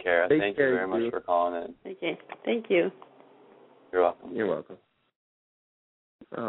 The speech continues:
Speaker 1: All right. I felt that one. Hmm. All right.
Speaker 2: Good.
Speaker 1: So, uh,
Speaker 2: <laughs>
Speaker 1: there's still two minutes left on the live show and some time left over in the archives.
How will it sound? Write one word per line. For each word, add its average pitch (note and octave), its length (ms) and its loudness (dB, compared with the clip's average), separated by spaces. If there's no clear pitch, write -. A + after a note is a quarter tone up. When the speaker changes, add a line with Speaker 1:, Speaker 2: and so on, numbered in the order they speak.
Speaker 1:
All G2+ 160 6
right. F#2 340 6
I F#2+ 180 2
felt F2+ 240 8
that - 200 -4
one. - 200 -12
Hmm. D4 80 4
All E2+ 200 10
right. A2 280 4
Speaker 2:
Good. - 200 -6
Speaker 1:
So, G2 340 6
uh, F#2 520 6
Speaker 2:
<laughs> F#3 120 10
Speaker 1:
there's G2+ 140 0
still A2 280 4
two C3 80 2
minutes A2 320 2
left A#2 200 0
on F#2+ 100 0
the F#2 60 -2
live G2 240 4
show B2+ 340 2
and F#2+ 400 -2
some F2+ 180 -6
time G#2 280 4
left G2 280 4
over F#2+ 280 8
in F#2+ 220 2
the F#2 180 2
archives. F2 680 6